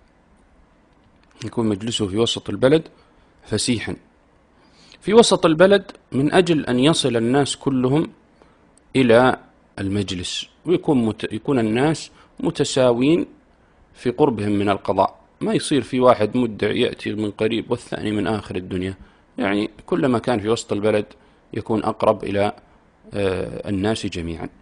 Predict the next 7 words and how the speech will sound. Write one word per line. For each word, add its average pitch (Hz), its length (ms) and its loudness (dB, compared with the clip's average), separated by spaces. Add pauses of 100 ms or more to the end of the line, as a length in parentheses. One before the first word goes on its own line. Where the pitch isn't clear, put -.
(800)
وكذلك 151 520 6
يكون 120 240 0
فسيحاً 120 520 -4
حتى - 260 -6
لا 139 120 6
يكون 110 260 -2
فيه 107 360 -4